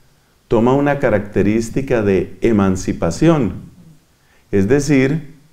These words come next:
el Papa, los obispos, los sacerdotes, hasta el cura del pueblo, están queriendo imponerme un pensamiento,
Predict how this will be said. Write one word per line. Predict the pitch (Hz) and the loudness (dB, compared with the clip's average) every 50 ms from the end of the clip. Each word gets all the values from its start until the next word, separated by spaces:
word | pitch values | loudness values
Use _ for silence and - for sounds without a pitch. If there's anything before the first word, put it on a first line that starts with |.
| _ _ _ _ _ _ - | _ _ _ _ _ _ -4
el | 101 98 85 76 | -2 -2 -2 -2
Papa, | - - 123 127 120 123 - 120 113 120 139 151 - - - _ _ _ _ _ _ _ _ _ - | -2 0 2 2 2 0 -2 -4 -4 -4 -6 -10 -12 -18 -20 _ _ _ _ _ _ _ _ _ -8
los | 87 90 82 76 82 | -4 -4 -4 -2 -2
obispos, | 78 82 107 123 131 123 - - - - 127 123 127 127 - - - _ _ - - | -2 0 2 2 2 0 -2 -4 -10 -8 -8 -8 -8 -10 -16 -20 -20 _ _ -14 -10
los | 95 87 85 | -8 -8 -6
sacerdotes, | 92 80 73 - 78 73 76 95 127 135 135 131 131 - 117 120 117 - - - - _ _ _ _ _ _ _ - | -6 -6 -6 -6 -8 -8 -2 0 2 2 2 0 -2 -4 -4 -4 -4 -8 -16 -20 -20 _ _ _ _ _ _ _ -8
hasta | 95 87 87 - - | -6 -6 -6 -4 -4
el | 78 78 78 | -4 -4 -4
cura | - - 139 147 151 160 160 | -2 2 2 4 4 4 2
del | 156 151 143 | 2 0 0
pueblo, | - 147 135 127 117 110 113 123 131 131 - - - _ _ _ _ _ _ _ _ - | 0 2 2 2 2 2 0 -2 -2 -6 -8 -16 -20 _ _ _ _ _ _ _ _ -4
están | - 117 104 - - 131 131 143 143 - | -2 -2 -2 0 -2 -2 0 0 0 0
queriendo | 170 156 151 156 156 156 156 156 147 151 143 - - - | 2 2 2 2 2 2 2 2 2 2 0 0 0 2
imponerme | 165 170 180 180 175 180 170 165 170 175 180 170 160 139 131 131 131 - - | 4 4 4 4 2 0 0 2 4 4 4 4 4 2 0 0 -2 -2 -2
un | 135 135 135 135 | -2 -2 0 0
pensamiento, | 143 139 135 135 - 139 131 143 156 156 143 117 95 95 87 85 | 0 0 0 -2 -4 -4 -2 -2 -2 -2 -2 -4 -4 -6 -6 -8